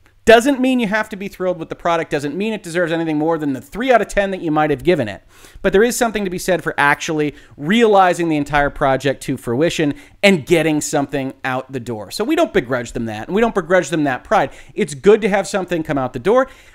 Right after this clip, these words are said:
Frankly, it's good for BioWare to be trying something new. You don't want to solely be invested in single-player role-playing games.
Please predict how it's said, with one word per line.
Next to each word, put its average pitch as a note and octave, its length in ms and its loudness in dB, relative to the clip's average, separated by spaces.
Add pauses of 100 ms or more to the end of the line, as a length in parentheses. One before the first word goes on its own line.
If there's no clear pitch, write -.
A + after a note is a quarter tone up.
(100)
Frankly, B3+ 460 0
it's E3+ 160 -8
good A#3+ 260 -2
for A3+ 140 -4
BioWare G3+ 600 0
to F3+ 100 -2
be F#3 140 -4
trying F#3+ 360 -4
something F#3+ 380 -4
new. F#3+ 300 -4 (240)
You F#3 100 -6
don't G#3 380 4
want A3 200 0
to G#3+ 120 -2
solely A3+ 440 2
be A3+ 200 -2
invested F3+ 500 0
in D#3+ 80 -2
single-player D#3+ 560 -2
role-playing D#3+ 480 0
games. C3+ 240 -4